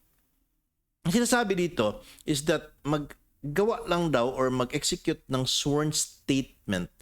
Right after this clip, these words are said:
sworn estate tax amnesty return. So, ito po siya, eh,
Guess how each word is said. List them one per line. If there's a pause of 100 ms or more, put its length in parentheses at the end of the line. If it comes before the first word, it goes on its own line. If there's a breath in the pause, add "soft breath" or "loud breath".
(300 loud breath)
sworn (160)
estate
tax
amnesty (240)
return.
So,
ito
po
siya,
eh,